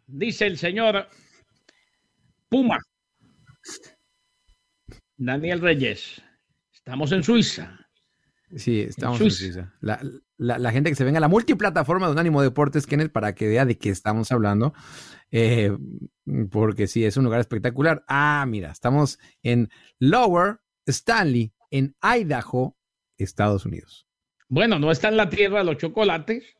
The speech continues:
Speaker 1: pero está en la tierra de las papas.
Speaker 2: Ujú,
Speaker 1: Además,
Speaker 2: ujú, ujú.
Speaker 1: Idaho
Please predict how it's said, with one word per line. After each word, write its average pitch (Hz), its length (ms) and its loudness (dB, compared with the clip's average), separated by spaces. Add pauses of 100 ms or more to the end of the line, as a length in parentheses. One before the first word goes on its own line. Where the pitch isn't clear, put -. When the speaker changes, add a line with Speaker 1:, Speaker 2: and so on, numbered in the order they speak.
(220)
Speaker 1:
pero 160 200 2
está 139 160 -4
en 160 80 -2
la 175 80 0
tierra 185 220 0
de 175 60 2
las 120 140 -4
papas. - 460 -4 (1040)
Speaker 2:
Ujú, 156 180 -2
Speaker 1:
Además, 147 640 0
Speaker 2:
ujú, 123 140 -4
ujú. 208 140 0
Speaker 1:
Idaho 175 480 -2